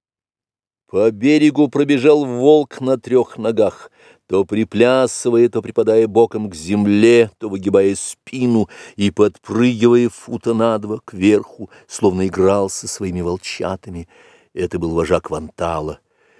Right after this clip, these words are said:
Он ни разу не промолвил ни слова, но продолжал свою страшную пляску на глазах у псов. Собаки долго пробыли в воде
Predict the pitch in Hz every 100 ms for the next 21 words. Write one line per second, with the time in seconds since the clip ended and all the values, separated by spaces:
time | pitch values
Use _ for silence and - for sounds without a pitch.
0 | _ - 82 82 85 87 90 87 80 73
1 | _ _ 78 76 80 82 90 117 113 117
2 | 110 120 - - 92 92 82 - _ _
3 | _ 98 98 107 107 90 87 123 139 127
4 | - 139 135 - - 117 120 - - 113
5 | 110 - 104 104 - - - - _ _
6 | - 87 87 87 80 85 - - - 90
7 | - - _ _ _ _ _ _ _ _
8 | _ _ _ _ _ - 143 131 190 185
9 | 165 151 202 180 101 87 113 123 92 85
10 | 80 80 78 78 76